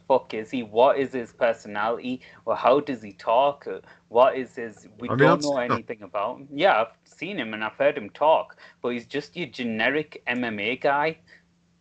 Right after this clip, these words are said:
Speaker 2: No, he's, he's a little, uh, angry man.
Speaker 1: Yeah, no, th-, there's
Speaker 2: Little
Speaker 1: nothing
Speaker 2: mean.
Speaker 1: special.
Speaker 2: Little mean Russian.
Speaker 1: Yeah, nothing special about him.
Speaker 2: No, he's little and he's mean and he's Russian. There's three things.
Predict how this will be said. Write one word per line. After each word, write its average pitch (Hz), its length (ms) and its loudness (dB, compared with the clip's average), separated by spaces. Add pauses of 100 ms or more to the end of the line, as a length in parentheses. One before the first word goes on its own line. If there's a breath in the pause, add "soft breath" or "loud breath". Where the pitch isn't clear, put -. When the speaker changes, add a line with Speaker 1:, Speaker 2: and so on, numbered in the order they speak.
(320)
Speaker 2:
No, 123 220 6
he's, 147 180 4
he's 123 240 2
a 127 60 4
little, 123 340 4
uh, 113 400 4
angry 131 320 -2
man. 85 380 -6 (920)
Speaker 1:
Yeah, 139 400 2
no, 151 300 0
th-, 147 400 -8
there's 190 220 0
Speaker 2:
Little 208 40 -6 (100)
Speaker 1:
nothing 240 180 -2
Speaker 2:
mean. 123 80 -4
Speaker 1:
special. 101 540 -8 (280)
Speaker 2:
Little 131 280 0
mean 127 240 0
Russian. 117 440 -2 (580)
Speaker 1:
Yeah, 117 260 -12 (420 soft breath)
nothing 170 320 -6
special 135 460 -2
about 127 320 2
him. 123 120 -16 (640)
Speaker 2:
No, 180 400 4
he's 170 200 -8
little 175 300 2
and 151 140 0
he's 147 160 -6
mean 156 260 0
and 165 120 -4
he's 151 160 -4
Russian. 165 420 0 (240)
There's 160 220 2
three 180 220 4
things. 185 600 0